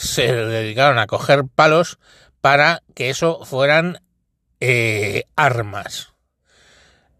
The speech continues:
Y decían, "Mira, si pulsas aquí es un walkie-talkie, aquí se recarga y por aquí disparas con un palo, ¿vale?". Un puto palo. Y en-, son niñas,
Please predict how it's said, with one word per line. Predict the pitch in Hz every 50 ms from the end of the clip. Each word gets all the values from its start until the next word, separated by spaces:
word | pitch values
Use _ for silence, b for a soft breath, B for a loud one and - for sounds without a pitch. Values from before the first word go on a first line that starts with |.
| _ _ _ _ _ _ _ _ -
Y | 180 147 143 139 131 127 123 120 120 117 113 113 110 107 107 104 101
decían, | 101 107 107 - - 117 107 107 104 104 123
"Mira, | 165 185 180 143 131 -
si | - - 131 113
pulsas | - - 170 196 196 - 208 196 -
aquí | 180 160 147 - 190 208 196
es | 170 -
un | 175 160 160 147
walkie-talkie, | 143 147 147 131 123 - 135 117 120 113 110 101 110 - 101 90 - 107 107
aquí | 110 110 - - 165 190 226 240 247 285 254 - - b b b b b b b
se | b - - 123 120
recarga | 120 113 107 110 143 147 135 110 101 101
y | 104 104
por | 113 120 117 117
aquí | 120 120 139 175
disparas | 202 190 139 120 _ _ - 135 117 98 98 - -
con | - - 110
un | 131 131 110
palo, | - - - - - -
¿vale?". | - 120 151 190 190 _ _ _ _
Un | - 139 139 123 113
puto | - - 120 123 123 143 139
palo. | - - 110 98 85 - - - - - _
Y | 123 117 117
en-, | 123 143 180 - _
son | - - 147 139 165 - 117 123
niñas, | 123 117 120 113 107 113 - - - - - - -